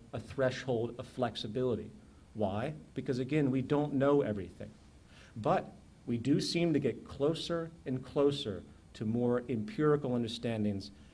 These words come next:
as time moves forward. Is there really any freedom to how we organize our economy on a finite planet if the goal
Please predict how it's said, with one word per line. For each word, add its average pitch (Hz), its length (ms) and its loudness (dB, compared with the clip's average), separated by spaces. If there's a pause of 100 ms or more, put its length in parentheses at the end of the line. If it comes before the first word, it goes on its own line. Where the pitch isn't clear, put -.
(140)
as 104 160 -6
time 107 320 0
moves - 160 -2
forward. 98 400 -6 (1800)
Is 165 160 2
there 196 140 8
really 269 500 4
any 202 280 4
freedom 175 580 0 (140)
to 151 100 -4
how 156 140 2
we 151 100 4
organize 147 720 4
our 131 120 4
economy 139 600 2
on 127 80 0
a 110 60 0
finite 143 540 0
planet 143 460 0 (220)
if 143 160 2
the 143 80 2
goal 156 560 4